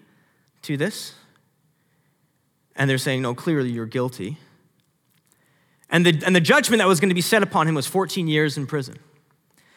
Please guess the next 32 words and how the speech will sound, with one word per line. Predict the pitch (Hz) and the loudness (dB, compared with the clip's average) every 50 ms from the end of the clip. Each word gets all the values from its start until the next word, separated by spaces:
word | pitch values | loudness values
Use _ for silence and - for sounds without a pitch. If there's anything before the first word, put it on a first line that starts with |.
| _ _ _ | _ _ _
And | - 156 | 0 2
the | 175 | 2
defense | 160 180 - - 240 269 262 - - | 4 2 4 4 4 4 4 4 4
lawyers | 214 185 180 185 196 185 | 6 6 8 8 8 6
were | 165 175 | 4 2
saying, | - 202 190 170 170 | 2 4 4 4 6
"No, | 190 | 4
no, | 240 269 262 | 6 6 6
no, | 240 226 | 6 6
no, | 208 196 185 | 6 6 6
no, | 180 175 | 6 4
no, | 170 165 156 | 4 4 4
he | 165 185 190 | 2 2 2
can't | 233 220 190 160 - | 2 0 0 0 -2
serve | - 175 165 160 143 135 - - - - _ _ _ _ _ _ | -2 -2 -2 -2 -2 -6 -12 -20 -20 -20 _ _ _ _ _ _
fourteen | - 156 156 131 - 156 135 | -4 -2 -2 -2 -2 -4 -2
years, | 131 131 139 175 156 | 0 0 0 -2 -2
give | - 170 156 | -2 -2 -2
him | 170 156 | -2 -2
six | 143 - - 202 180 - - - | -4 -4 -4 -4 -4 -6 -6 -8
years." | 120 101 78 - - - - - - _ _ _ _ _ _ _ _ _ _ _ _ _ _ _ _ _ _ _ _ _ _ _ _ _ _ _ _ | -6 -8 -8 -10 -12 -14 -14 -16 -16 _ _ _ _ _ _ _ _ _ _ _ _ _ _ _ _ _ _ _ _ _ _ _ _ _ _ _ _
The | - | -4
judge | 123 143 143 143 139 | 0 0 0 0 0
rules, | 127 131 151 156 165 175 208 240 226 - - - - - _ _ _ _ _ _ _ _ _ _ _ _ _ _ _ _ _ _ _ _ _ _ _ _ _ _ _ _ _ _ _ _ _ _ _ _ | 0 0 2 2 2 2 2 0 -2 -6 -10 -12 -12 -16 _ _ _ _ _ _ _ _ _ _ _ _ _ _ _ _ _ _ _ _ _ _ _ _ _ _ _ _ _ _ _ _ _ _ _ _
"You're | - 160 | -2 0
gonna | 170 175 165 | 2 4 4
go | 165 | 2
to | 156 | 2
prison | 139 - 175 160 160 151 | 2 0 -2 -2 -2 -4
for | - 117 | -6 -8
six | - - 160 151 - | -6 -6 -6 -6 -4
months." | 135 139 123 - - - - - | -6 -6 -6 -6 -8 -14 -20 -20